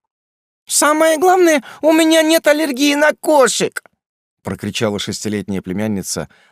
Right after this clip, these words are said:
пробегая мимо с прижатой к груди принцессой. Меховая игрушка таращилась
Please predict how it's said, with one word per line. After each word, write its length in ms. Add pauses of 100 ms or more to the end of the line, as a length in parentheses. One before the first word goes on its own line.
пробегая 520
мимо 260
с 80
прижатой 500
к 40
груди 260
принцессой. 760 (760)
Меховая 540
игрушка 440
таращилась 840